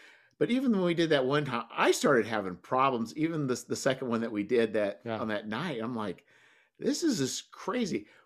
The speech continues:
Speaker 1: Once I'm talking, we're fine. But whatever <laughs> reason, you know, that start is hard. And I don't know if,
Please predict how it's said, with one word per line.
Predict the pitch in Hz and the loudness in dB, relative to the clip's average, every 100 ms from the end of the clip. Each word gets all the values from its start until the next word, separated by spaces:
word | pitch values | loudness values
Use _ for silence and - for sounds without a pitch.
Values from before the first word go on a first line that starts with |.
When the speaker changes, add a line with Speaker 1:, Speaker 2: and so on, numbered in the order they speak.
| _ | _
Speaker 1:
Once | 131 202 285 | 0 0 2
I'm | 240 | 0
talking, | - 220 262 185 160 160 | 2 0 2 -2 -2 0
we're | 143 | 0
fine. | 143 151 190 127 110 120 - _ _ _ | 2 0 0 0 -2 -4 -10 _ _ _
But | 127 | -2
whatever | 127 147 208 185 | 4 6 6 4
<laughs> | 156 - | 4 2
reason, | 226 143 135 127 113 - - _ _ _ | 2 2 4 4 0 -6 -20 _ _ _
you | 151 | 0
know, | 131 123 117 110 110 - 104 - | 4 4 4 2 -4 -18 -20 -2
that | 127 196 | 0 0
start | - - 170 175 | -4 0 2 2
is | 160 | -2
hard. | - 170 202 127 | -6 -6 -4 -2
And | 113 | -2
I | |
don't | 123 156 | -2 -2
know | 160 156 | 0 0
if, | 143 | -2